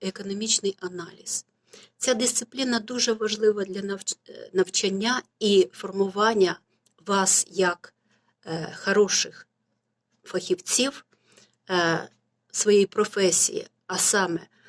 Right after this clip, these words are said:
це і фінансистів, і економістів,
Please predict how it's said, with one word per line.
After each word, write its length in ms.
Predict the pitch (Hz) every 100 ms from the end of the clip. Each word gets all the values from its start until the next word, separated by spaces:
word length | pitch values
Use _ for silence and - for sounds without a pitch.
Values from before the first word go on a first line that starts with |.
| _
це 260 | - 254 -
і 80 | 220
фінансистів, 920 | - 220 208 190 - 170 160 - 151 -
і 180 | 214
економістів, 1080 | 214 220 220 208 202 180 170 - - - -